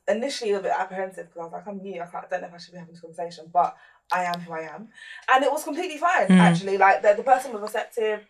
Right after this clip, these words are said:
Speaker 1: they were extra nice afterwards. Um, they made an effort to make su-, make sure I was comfortable. So actually, those listening and watching,
Speaker 2: Mm.
Speaker 1: you're not lying. Like, it's, it's actually something that I'm, uh, that I've seen in, in testament. In, with that being said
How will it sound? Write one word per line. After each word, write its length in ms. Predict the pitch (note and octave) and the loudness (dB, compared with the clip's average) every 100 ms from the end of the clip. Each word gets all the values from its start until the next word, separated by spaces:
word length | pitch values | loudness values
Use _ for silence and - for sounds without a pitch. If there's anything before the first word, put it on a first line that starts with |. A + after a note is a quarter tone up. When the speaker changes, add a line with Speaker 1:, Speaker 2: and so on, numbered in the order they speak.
| _ - | _ 0
Speaker 1:
they 80 | |
were 200 | G3+ F#3+ - F3+ | 2 2 8 8
extra 340 | F#3 - A3 | 8 6 -2
nice 260 | G#3 G3 F#3 | 0 -2 2
afterwards. 800 | F#3 F#3+ - F#3+ F#3 F#3 F#3 _ - - - F#3 | 2 2 -4 -2 0 0 -4 _ -20 -20 0 4
Um, 300 | F#3 F3+ E3+ - | 4 0 -4 4
they 140 | F#3 | 4
made 120 | G3 G3+ | 4 0
an 60 | G3+ | 0
effort 240 | G#3 G3+ | -4 -6
to 60 | G3 | -8
make 140 | F3+ | -10
su-, 100 | - | -6
make 140 | F#3 F#3 | -6 -2
sure 140 | F#3+ | -2
I 40 | F#3 | -2
was 80 | F3+ | -4
comfortable. 440 | F#3 - F3 F3+ | -10 -10 -16 -14
So 120 | F3 | -4
actually, 600 | - A#3+ - F#3+ F3+ F#3 F3+ | -2 -2 -4 -12 -12 -8 -2
those 180 | G#3 G3+ | -2 -2
listening 380 | G#3+ G3+ F3+ | -6 -6 -12
and 140 | F3 F#3 | -10 -8
watching, 460 | G3+ - F3+ F3+ | -10 -10 -14 -2
Speaker 2:
Mm. 420 | G3 F#3 F3 F3+ - _ | 4 4 4 0 -4 _
Speaker 1:
you're 120 | - F#3 | -2 -2
not 120 | F3+ | 0
lying. 320 | F3+ E3+ E3+ - | -4 -6 -18 -20
Like, 180 | - - - - | -18 -12 -12 -12
it's, 140 | - - G3 F#3 G3 | -2 0 0 -4 -2
it's 100 | G3+ | 2
actually 240 | - G3 | 2 0
something 260 | F#3 F3 F3 | -6 -6 -8
that 140 | E3+ | -8
I'm, 80 | F3 E3+ _ _ - | -10 -14 _ _ -6
uh, 60 | F3+ | -4
that 140 | F3+ | -6
I've 80 | - | -10
seen 280 | F#3 F3 E3+ | -16 -16 -16
in, 120 | E3+ | -16
in 100 | - | -14
testament. 440 | F3+ F3+ E3+ D#3+ - _ _ - - _ - | -12 -12 -14 -16 -16 _ _ -20 -20 _ -2
In, 320 | F4+ G4+ G4 - | 0 -2 -6 -8
with 140 | D#4 | 0
that 160 | G#4 - | 2 2
being 160 | C4 | -2
said 240 | C4 B3 | -2 -4